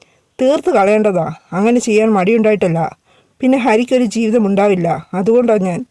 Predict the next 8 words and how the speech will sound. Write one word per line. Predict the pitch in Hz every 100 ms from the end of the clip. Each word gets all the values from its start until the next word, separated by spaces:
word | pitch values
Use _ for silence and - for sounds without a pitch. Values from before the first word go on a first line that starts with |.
| _ _ _ -
എൻ്റെ | 285 320
മോനെ | 269 240 262
സ്നേഹിച്ചു | - 208 226 240
പോയതോർത്ത് | 208 202 202 185 190
അവൾ | 190
പശ്ചാത്തപിക്കണം." | 208 175 - 214 196 185 170 160 - - _ _ _ 233
വസുന്ധരാമയുടെ | 233 240 240 233 226 226
കണ്ണുകളിൽ | 220 214 190 185 214